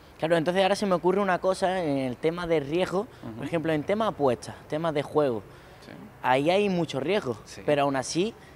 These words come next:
Speaker 1: se acepta.
Speaker 2: Claro.
Speaker 1: ¿Se acepta porque se quiere tener esa adrenalina, por así decirlo, de no saber qué puede suceder y dejarlo todo al azar?
Speaker 2: Sí, eso está muy bien visto, la verdad. Hay un libro de Dostoyevsky que es muy conocido, que es El jugador,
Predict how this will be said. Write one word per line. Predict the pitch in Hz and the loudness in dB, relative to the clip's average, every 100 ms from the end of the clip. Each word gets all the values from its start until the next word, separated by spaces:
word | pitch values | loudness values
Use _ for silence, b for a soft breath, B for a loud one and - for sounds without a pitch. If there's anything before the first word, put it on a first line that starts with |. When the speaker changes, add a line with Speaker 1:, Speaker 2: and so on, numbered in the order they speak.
| B B - - - - - | B B -20 -20 -20 -20 -18
Speaker 1:
se | - 151 | -2 0
acepta. | - 165 - 110 | 2 0 0 -8
Speaker 2:
Claro. | - - - - | -8 -16 -20 -4
Speaker 1:
¿Se | - | -2
acepta | - 180 - 220 | 0 0 0 0
porque | 214 214 208 | 0 0 0
se | 196 196 | -2 -4
quiere | 175 - 180 185 180 | -6 -2 0 2 2
tener | 175 175 170 | 0 -2 0
esa | 175 - 170 160 160 | -2 0 -2 0 2
adrenalina, | 156 156 151 127 151 190 165 | 4 2 2 0 -2 0 0
por | 147 143 | 2 0
así | 139 160 | 0 0
decirlo, | 156 170 165 160 | 0 2 2 2
de | 143 156 156 - B - | 2 2 0 -4 B -6
no | 147 | -4
saber | 156 160 156 151 | 2 2 2 2
qué | 156 | 0
puede | 135 151 | 2 0
suceder | 147 147 139 170 214 | 0 -2 0 0 0
y | 160 | -2
dejarlo | 143 151 147 | -2 0 0
todo | 147 143 | 2 4
al | 139 | 4
azar? | 131 180 - - - | 2 0 -2 -14 -16
Speaker 2:
Sí, | - 123 | -6 -4
eso | 135 | -2
está | 143 | 0
muy | 175 131 | 2 2
bien | 120 | 2
visto, | 117 120 117 | 0 -2 -2
la | 110 | 0
verdad. | 107 113 120 | 0 2 2
Hay | 107 120 | 2 0
un | 123 | -2
libro | 135 139 131 | 0 0 2
de | 127 123 123 120 | 4 4 4 2
Dostoyevsky | 120 120 123 135 123 | -2 -2 -2 -2 -4
que | |
es | 120 | -6
muy | 123 | -4
conocido, | 123 120 135 | -2 -2 -4
que | 123 | -4
es | |
El | 135 | -6
jugador, | - 120 113 127 135 | -4 0 2 2 0